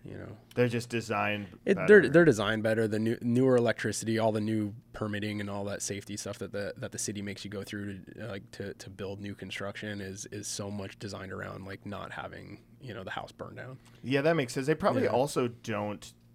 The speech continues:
Speaker 2: put the, the heat in the floor anymore, right? Do they put it against the wall, or I don't know how it
Speaker 1: Yeah, I'm
Speaker 2: works.
Speaker 1: not, I'm not a hundred percent sure
Speaker 2: Neither
Speaker 1: on,
Speaker 2: am I.
Speaker 1: sure on that. I know, like, my house is old, but it, we have, like, forced air furnace, and it comes through, like, a normal,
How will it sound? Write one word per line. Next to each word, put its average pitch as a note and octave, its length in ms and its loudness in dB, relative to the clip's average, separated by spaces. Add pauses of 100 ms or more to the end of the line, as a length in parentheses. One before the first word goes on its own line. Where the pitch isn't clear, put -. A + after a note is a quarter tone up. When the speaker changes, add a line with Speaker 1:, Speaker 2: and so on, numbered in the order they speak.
(120)
Speaker 2:
put - 340 -4 (160)
the, F#2 560 -8
the G#2 60 -8
heat A2+ 480 -8
in G2+ 100 -10
the E2 80 -10
floor C3 400 0
anymore, E2+ 360 -10
right? A#2 220 -4
Do A#2+ 100 -8
they G2 120 -6
put A2 220 -4
it G2+ 80 -6
against G#2 260 -8
the E2 80 -8
wall, A2 460 0
or F2 220 -2 (180)
I A#2 120 4
don't C3 140 2
know G2 100 -4
how B2 80 0
it C3 40 4
Speaker 1:
Yeah, C3+ 240 10
I'm C3+ 100 4
Speaker 2:
works. D3 140 6
Speaker 1:
not, - 20 -10
I'm B2+ 140 2
not B2+ 280 4
a A#2+ 40 0
hundred A#2 220 0
percent A#2+ 280 0
sure A#2 220 2
Speaker 2:
Neither A#2+ 220 4
Speaker 1:
on, G2 80 0
Speaker 2:
am F#2+ 60 -2
I. F#2 180 0
Speaker 1:
sure A#2 180 2
on A#2 80 4
that. B2 280 6
I A2+ 100 0
know, A2 280 2
like, G#2 400 0 (300)
my A#2 200 4
house A2 440 4
is G#2 340 -4
old, G2+ 380 -2 (120)
but G#2+ 300 0 (140)
it, A2 80 -6
we G2+ 160 -4
have, G2 240 -2
like, G2 160 -2
forced G2 360 -6
air F2+ 140 -4
furnace, F#2 400 -8
and F2+ 80 -8
it - 80 -8
comes F#2+ 240 -8
through, F#2+ 220 -10
like, F#2 180 -10
a F#2 60 -10
normal, F#2 420 -12